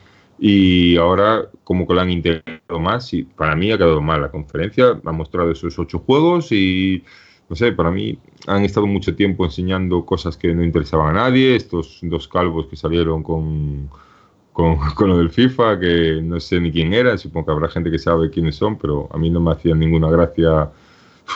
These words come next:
Eso, llevamos veinticinco minutos de conferencia cuando vimos, digamos, lo primero que decías, bueno, esto es algo interesante, que fue el Need for Speed. Hasta ese momento,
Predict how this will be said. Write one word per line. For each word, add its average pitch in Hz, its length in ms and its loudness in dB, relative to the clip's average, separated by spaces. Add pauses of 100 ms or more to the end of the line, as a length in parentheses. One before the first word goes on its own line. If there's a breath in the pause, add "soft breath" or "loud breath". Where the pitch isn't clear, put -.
(140)
Eso, 98 240 0
llevamos 98 460 2
veinticinco 92 560 2
minutos 104 260 2
de 101 80 2
conferencia 101 540 2
cuando 90 360 2
vimos, 110 540 0
digamos, 101 460 0
lo 90 320 2
primero 95 500 2
que 101 180 4
decías, 82 380 0
bueno, 101 320 -2
esto 90 220 -12
es 98 80 -6
algo 107 160 2
interesante, 82 480 0
que 76 60 -2
fue 87 180 0
el 90 60 2
Need 90 120 2
for 80 180 0
Speed. 80 340 -2
Hasta 76 180 -2
ese 98 100 -4
momento, 120 560 0